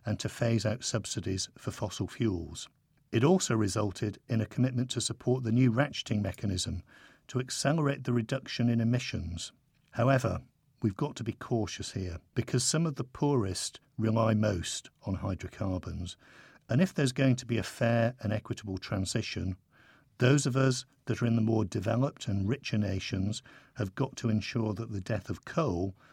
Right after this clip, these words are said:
doesn't spell disaster for billions. So with those messages from cop twenty-six still ringing in our ears, how are we going to turn all these promises into action? Most governments are thinking about rebuilding a future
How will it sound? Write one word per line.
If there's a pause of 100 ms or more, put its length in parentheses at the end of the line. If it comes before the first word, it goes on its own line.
(140)
doesn't
spell (140)
disaster (400)
for
billions. (400)
So
with
those
messages
from
cop
twenty-six
still
ringing
in
our
ears, (480)
how
are
we
going
to
turn
all
these
promises
into
action? (380)
Most
governments
are
thinking
about (260)
rebuilding
a
future